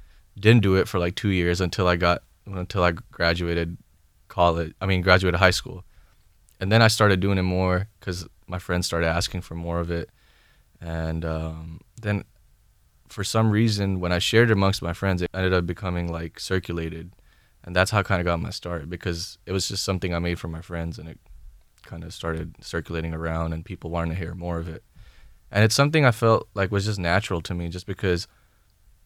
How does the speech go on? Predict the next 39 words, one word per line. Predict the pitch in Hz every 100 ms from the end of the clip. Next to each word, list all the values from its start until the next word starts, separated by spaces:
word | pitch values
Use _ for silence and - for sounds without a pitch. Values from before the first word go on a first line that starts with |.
| _ _ _ _ _ _ _ -
I | 104
grew | 101 104
up | 107
in | 107
an | 101
environment | 95 87 90 92 95 87
where | 90
I |
listened | 90 - 90
to | 87
a |
lot | 85 85
of | 90
hip | -
hop | 95 85
music, | 87 87 87 87 - _
a | 85
lot | 87
of | 82
R | 87 85
and | 87
B, | 82 85 85 - _ _ _ _ _ -
and | 85 82 82 80 82 - _ _ _ _ _ _ _ _ _ _ 87
outside | 92 104 - 92 95
of, | 92 90 101 -
you | 92
know, | 87 82 82 - -
the | 87
music | 92 90 90
that | 87
I | 82
practiced, | - 98 90 - 85 - - 90
that | 87 87
was, | 87
like, | 85
the | 85
music | 85 85 85 78
I | 82 82
really | 85 87 85 85 85